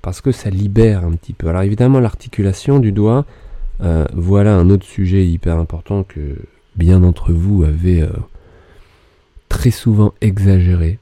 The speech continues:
l'articulation du doigt, et ça crée des, je vais pas dire des ravages, mais enfin en tous les cas des, des contraintes énormes, cette articulation. Ça dépend des écoles, hein.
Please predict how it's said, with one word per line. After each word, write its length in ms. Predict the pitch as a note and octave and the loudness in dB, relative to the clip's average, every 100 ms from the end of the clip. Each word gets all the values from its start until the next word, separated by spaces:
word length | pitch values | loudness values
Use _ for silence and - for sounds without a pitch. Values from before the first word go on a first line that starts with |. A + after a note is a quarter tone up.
| _ | _
l'articulation 760 | - F#2+ E2+ - - F2 F2 F2+ | -2 -2 -2 -10 -4 -4 -4 -4
du 120 | E2+ | -2
doigt, 200 | E2+ F#2 | 0 0
et 40 | F#2+ | 0
ça 160 | - | -4
crée 240 | D#2 - G#2+ | -8 -4 -2
des, 320 | E2+ D2+ D#2+ _ - - - | -2 -2 -6 _ -20 -20 -20
je 60 | - | -12
vais 40 | |
pas 80 | - | -2
dire 160 | F2 E2+ | 0 0
des 120 | D#2+ | 0
ravages, 440 | D#2+ E2+ F#2+ G2 | 0 2 2 0
mais 100 | F2 | 0
enfin 220 | D#2+ - D#2+ | -2 -2 -2
en 100 | D#2+ | -2
tous 140 | - | -2
les 120 | D#2+ | -4
cas 180 | - F2+ | -2 -2
des, 260 | E2 D2+ - | -2 -4 -6
des 120 | - | -10
contraintes 520 | - F2+ E2 - A2 - | -4 -2 0 0 -2 -2
énormes, 400 | G#2+ G2 F2 G#2 | 0 2 2 0
cette 300 | - D2 - _ _ | -4 -8 -10 _ _
articulation. 880 | - - - - E2+ E2 - - F2+ - - - - | -14 -14 -16 -8 -4 -4 -4 -6 -6 -6 -16 -20 -12
Ça 120 | - | 0
dépend 260 | F#2+ F#2+ G2+ | 2 6 6
des 160 | F#2 F2+ | 6 4
écoles, 300 | - F2+ | 2 0
hein. 100 | D#2 | 0